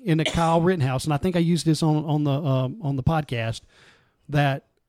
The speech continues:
the people surrounded him recognized that he had every right to pull the trigger. He did not proactively engage these people. He was running away from these people. And only after he was attacked once or twice,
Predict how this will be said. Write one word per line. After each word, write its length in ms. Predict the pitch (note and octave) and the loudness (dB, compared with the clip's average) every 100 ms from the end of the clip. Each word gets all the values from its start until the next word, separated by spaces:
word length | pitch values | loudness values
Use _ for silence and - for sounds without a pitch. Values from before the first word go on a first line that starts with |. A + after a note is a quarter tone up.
| _ | _
the 140 | D#3+ | 0
people 340 | C3+ D#3+ F#3 A3+ | 4 4 4 -2
surrounded 520 | - A3 F3 D#3 C#3 | -2 0 2 0 0
him 280 | B2+ C3 C#3 | -2 -2 -4
recognized 800 | G3 D#3+ G#3 F#3+ F3 C#3+ C3+ D3 - | -2 -2 0 -2 -4 -2 -2 -4 -4
that 140 | C3 | -4
he 220 | A#2 F3 | -2 -2
had 220 | D3 A#2+ C#3+ | -2 -4 -2
every 320 | D3 F3+ A#3+ | 0 2 2
right 340 | B3+ C4+ C#4+ | 2 2 2
to 80 | F3 | 2
pull 200 | - D3 | 4 4
the 120 | A2+ | 2
trigger. 480 | - G#2+ G2 B2+ E3 _ _ _ _ _ _ _ | -2 -4 -2 -4 -6 _ _ _ _ _ _ _
He 160 | - E3+ | -2 0
did 180 | C#3+ C#3 | 0 0
not 280 | D#3 G3 | -2 -2
proactively 920 | - A#3 G3 C#3+ - C#3 C#3+ C#3 C#3 A3 _ - | 0 2 4 2 -2 -2 0 0 0 -6 _ -2
engage 680 | E3 D3+ A3 B3 B3 E3+ - - | -2 2 2 4 4 2 -10 0
these 200 | C3+ B2 | 0 2
people. 460 | - G#2 - D#3+ | -2 -2 -2 -2
He 160 | E3 D3 | 0 0
was 200 | C#3 C#3+ | 0 0
running 280 | E3 F3+ G#3 | 0 0 -2
away 260 | A3 C4+ | 2 2
from 200 | C#4 F#3+ | 2 0
these 180 | D#3 B2+ | 0 0
people. 440 | - B2 - C#3+ - - - | -2 -4 -2 -4 -4 -16 -12
And 140 | - F#3+ | -8 -4
only 460 | F#3 A3+ C4+ C#4+ B3+ | 0 2 2 2 2
after 440 | G#3 B3+ - F#3+ | 2 2 2 2
he 120 | E3+ F#3+ | 2 2
was 340 | E3 D#3 - _ | 0 -2 -10 _
attacked 760 | - C#3 - - A3+ D3 - - - _ - - - | -4 -2 -2 0 0 0 -4 -16 -20 _ -20 -20 -4
once 280 | D#3 A3+ | -2 0
or 60 | C#4+ | 0
twice, 680 | - - A#3 C3 F3 - | 0 2 2 2 -2 -6